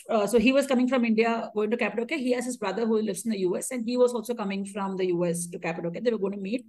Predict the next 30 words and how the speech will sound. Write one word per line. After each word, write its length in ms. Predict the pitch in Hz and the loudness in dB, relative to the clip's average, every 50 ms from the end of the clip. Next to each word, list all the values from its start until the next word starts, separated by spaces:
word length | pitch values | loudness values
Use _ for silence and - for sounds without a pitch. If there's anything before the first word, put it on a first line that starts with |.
| _ _ - - - - - - - | _ _ -20 -20 -20 -20 -14 -6 -2
He 100 | 247 226 | 0 2
said, 140 | 247 330 | 2 2
"The 80 | 359 339 | 2 0
Cappadocia 720 | 339 320 - - - - 294 - 302 311 - - 302 294 262 226 | 0 -2 -4 -4 -4 -4 -4 -2 -2 -4 -2 -2 -2 0 0 0
run 260 | - - 262 269 - 262 | 2 2 2 0 0 0
is 240 | 285 311 - - | -2 0 0 0
such 360 | - - 214 - - - - - | 0 0 -2 -4 -6 -6 -2 2
a 260 | 214 311 330 294 233 | 2 4 4 4 6
difficult 560 | 208 254 254 277 285 - 277 294 294 285 262 | 6 6 6 4 -2 0 0 0 0 0 0
run. 240 | 247 226 233 247 254 240 | 0 0 0 0 2 4
I 120 | 233 247 | 4 4
do 160 | 233 202 240 240 | 6 6 4 4
not 280 | 254 269 285 269 - | 4 4 4 2 2
know 80 | 285 277 | 4 6
whether 200 | 247 240 240 220 | 8 6 6 6
I'm 120 | 233 226 | 2 4
gonna 200 | 226 240 226 240 | 4 4 4 4
complete 460 | 226 226 202 185 170 196 190 190 190 | 2 0 0 0 0 0 0 2 4
it. 120 | 240 262 254 | 2 2 2
I 120 | 208 202 202 | 2 0 2
really 320 | 190 196 202 208 233 226 | 2 2 2 2 2 2
hope 200 | 226 208 208 - | 2 2 2 2
I 120 | 226 214 - | 0 0 0
can, 280 | - 185 170 180 226 | 0 -2 -2 0 0
because 240 | 226 220 226 214 214 | -2 0 -2 -2 -4
it's 140 | 202 - - 175 185 220 | -6 -12 -10 -4 0 2
very 200 | 226 240 254 226 | 4 4 2 2
high 140 | 220 202 214 | 2 -2 0
chances 420 | 208 220 196 196 196 226 247 - | 0 0 -2 -2 -4 -6 -6 -4
of, 260 | 226 208 202 202 202 | -2 0 0 0 -2